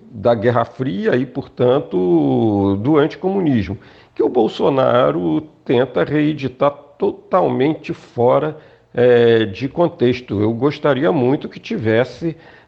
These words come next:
é, vivendo no mundo um perigo comunista, tá? Porque aí, pelo menos, alguma coisa, al-, alguma luz no final do túnel e melhoria, é, é, com foco na, nos direitos da humanidade,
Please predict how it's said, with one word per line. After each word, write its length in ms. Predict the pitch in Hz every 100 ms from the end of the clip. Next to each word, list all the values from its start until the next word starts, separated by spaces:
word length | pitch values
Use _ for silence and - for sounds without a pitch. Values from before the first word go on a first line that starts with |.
| -
é, 340 | 127 131 120
vivendo 480 | 113 127 110 117 127
no 140 | 165
mundo 320 | 143 127 165
um 40 | 185
perigo 920 | - 262 131 117 143 196 330 311 196 -
comunista, 720 | 170 202 214 156 - - - - - _ _ _ -
tá? 520 | 117 151 160 104 95 -
Porque 340 | 98 - 123
aí, 680 | 131 123 147 185 190 143 110 -
pelo 240 | 143 147 123
menos, 300 | 131 170 147
alguma 420 | 143 117 170 151
coisa, 500 | - 135 139 139 123
al-, 300 | 127 123 143
alguma 360 | 135 127 165 151
luz 440 | 135 135 190 131
no 100 | 151
final 300 | - 135 127
do 100 | 123
túnel 380 | 120 117 113 117
e 20 |
melhoria, 520 | 123 123 117 110 110 - - - -
é, 580 | 127 123 120 110 110 101
é, 40 |
com 220 | 95 139
foco 560 | - - - 117 101 -
na, 340 | 123 123 139 - - - - _ _
nos 280 | - 160 139
direitos 560 | 98 123 113 110 113 95
da 220 | 113 170
humanidade, 960 | 185 143 131 107 98 113 165 165 -